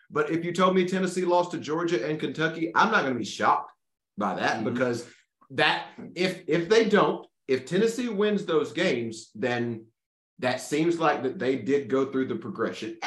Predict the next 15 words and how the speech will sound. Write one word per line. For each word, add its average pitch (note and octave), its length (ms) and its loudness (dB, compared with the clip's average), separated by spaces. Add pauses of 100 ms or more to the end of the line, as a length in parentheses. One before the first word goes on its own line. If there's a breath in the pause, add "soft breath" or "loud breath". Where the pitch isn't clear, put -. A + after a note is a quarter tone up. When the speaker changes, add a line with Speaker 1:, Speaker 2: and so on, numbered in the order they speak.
(140)
Speaker 1:
And, C#4+ 180 -6
you C#4 100 -6
know, A2+ 360 -2
Tennessee F3 500 0
did A#2+ 460 -2 (280)
show E3 320 2
some D#3+ 360 0
signs B2+ 440 0
of G#2 140 -8
life A2 400 -2 (480)
over C3 280 0
the A#2+ 60 -2
last A2 400 0
few G#2+ 140 -6
years. E2 680 -8